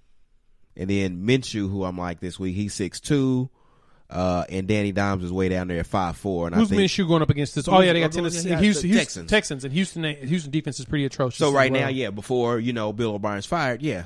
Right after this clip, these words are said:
Speaker 1: full game stack. Uh, one of my best tournament lineups this week was the Deshaun Watson, Will Fuller stack that ran back with Thielen, Jefferson, and Dalvin Cook.
Speaker 2: Ooh.
Speaker 1: You know, we talked about that one eighty threshold. That was a one ninety-four score.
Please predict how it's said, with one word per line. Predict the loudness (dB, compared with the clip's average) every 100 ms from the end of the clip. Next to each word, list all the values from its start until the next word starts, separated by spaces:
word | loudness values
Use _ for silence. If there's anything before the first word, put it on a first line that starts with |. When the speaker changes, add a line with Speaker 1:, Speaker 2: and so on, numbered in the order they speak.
| -12 -20
Speaker 1:
full | -6 -2 -2
game | -4 -6
stack. | -6 -6 -6 -8
Uh, | -6 -4
one | -4 -6
of | -6
my | -6
best | -4 -6 -6
tournament | -8 -6 -6
lineups | -6 -6 -6 -10 -8
this | -10 -6
week | -6 -4
was | -4 -4 -6 -10 -20 -20 _
the | -12
Deshaun | -10 -8 -6 -6 -6
Watson, | -6 -6 -6 -8
Will | -6 -6
Fuller | -6 -6 -6
stack | -8 -10 -8
that | -8 -6
ran | -6 -6
back | -6 -6 -8
with | -10 -6
Thielen, | -6 -4 -6 -6
Jefferson, | -6 -6 -8 -14 -14 -16 -12
and | -8 -8 -8 -8
Dalvin | -8 -10 -12
Cook. | -12 -14 -16 -16 -4
Speaker 2:
Ooh. | 0 0 0 0 0 2 2 2 2 2 2
Speaker 1:
You | 2
know, | 2
we | 2
talked | 0 -2
about | -4 -6 -4
that | -4
one | -4 -4
eighty | -2 -4
threshold. | -2 -4 -4 -4 -4 -2
That | -4
was | -4 -10
a |
one | -10 -10
ninety-four | -10 -12 -12 -12 -12
score. | -12 -12 -12 -12